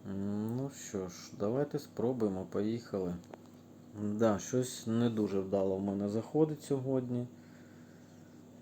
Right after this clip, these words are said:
О, ось вони жовтенькі. Так, ну Людвига ми повинні пробити, але що робити далі, не зрозуміло.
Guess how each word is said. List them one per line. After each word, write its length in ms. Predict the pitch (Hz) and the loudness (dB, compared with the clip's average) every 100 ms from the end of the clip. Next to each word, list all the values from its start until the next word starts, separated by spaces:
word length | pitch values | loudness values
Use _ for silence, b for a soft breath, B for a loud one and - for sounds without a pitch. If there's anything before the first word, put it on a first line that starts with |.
| - - - - - - - - - - - - - - - - - | -20 -20 -20 -20 -20 -20 -20 -20 -20 -20 -20 -20 -20 -20 -20 -16 -8
О, 680 | 107 123 131 127 127 123 120 - 101 110 | -4 -2 -2 -2 -2 -2 -4 -6 -4 -2
ось 220 | 120 - | -2 -2
вони 340 | 101 101 110 117 | -4 -4 -4 -4
жовтенькі. 840 | 107 107 - 90 90 90 87 - 87 | -4 -4 -6 -6 -4 -4 -6 -10 -8
Так, 240 | - 120 - | -4 -4 -4
ну 140 | 104 110 | -6 -4
Людвига 460 | 135 135 127 123 | -2 0 0 0
ми 400 | 123 123 120 117 - - | 0 0 -2 -4 -6 -6
повинні 400 | 113 117 117 113 | -4 -2 -2 -4
пробити, 720 | - 117 120 139 139 - 175 - - - - | -2 -4 0 -2 -2 -4 -6 -6 -16 -12 -6
але 200 | 92 101 | -2 -2
що 240 | - 104 | -2 -2
робити 420 | 101 101 104 - | 0 0 -2 -2
далі, 440 | 101 117 127 95 87 85 87 | -2 0 2 0 -2 -6 -6
не 160 | 104 110 | -4 -2
зрозуміло. 720 | 110 107 101 92 87 85 | -2 -2 -2 -4 -4 -4